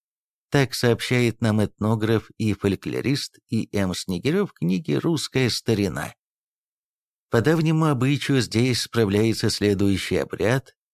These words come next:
Такой же обряд, очевидно, совершался в прошлом веке, то есть в девятнадцатом, примечание автора, и у кремлевского камня. Матери набирают из ручья или речки ковшик воды, обливают ею камень,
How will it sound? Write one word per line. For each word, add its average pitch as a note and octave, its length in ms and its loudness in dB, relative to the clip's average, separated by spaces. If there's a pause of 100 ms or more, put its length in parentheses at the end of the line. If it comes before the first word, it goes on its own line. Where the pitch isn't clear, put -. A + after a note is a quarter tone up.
(380)
Такой G2+ 420 0
же E3+ 160 -2
обряд, E3 360 -2
очевидно, D#3 500 -2
совершался C#3+ 800 0 (220)
в - 120 -20
прошлом B2 460 2
веке, G2 380 0
то - 180 -2
есть E3+ 240 0
в A#2 60 -2
девятнадцатом, A2 760 -2 (260)
примечание G2+ 600 0
автора, - 320 -10 (420)
и F#3 80 2
у G#3 140 0
кремлевского A#2 680 0
камня. C2 480 -8 (800)
Матери B2 480 4
набирают A#2 520 2
из G#2 160 2
ручья G2+ 420 2
или G2+ 380 0
речки G#2+ 460 0
ковшик G#2 480 -2
воды, A2 500 0 (140)
обливают B2 680 2
ею D#2+ 360 -2
камень, F3 480 0